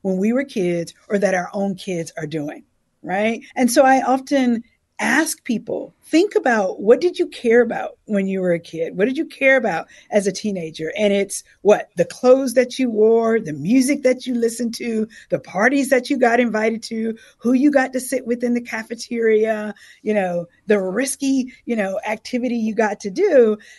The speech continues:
And if you take any one of those threads, right, you will see that Black children are criminalized for every aspect of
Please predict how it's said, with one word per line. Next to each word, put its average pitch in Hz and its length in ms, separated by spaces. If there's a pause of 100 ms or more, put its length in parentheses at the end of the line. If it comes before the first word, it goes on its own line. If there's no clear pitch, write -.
(120)
And 254 140
if 262 160
you 349 180
take 269 380
any 339 260
one 226 300
of 247 140
those - 640
threads, - 640
right, 214 440
you 240 200
will 240 120
see 294 520 (140)
that 214 220
Black - 340
children 247 420
are 196 240 (180)
criminalized 320 1000 (400)
for 220 220 (160)
every 294 800
aspect 214 720 (360)
of 185 360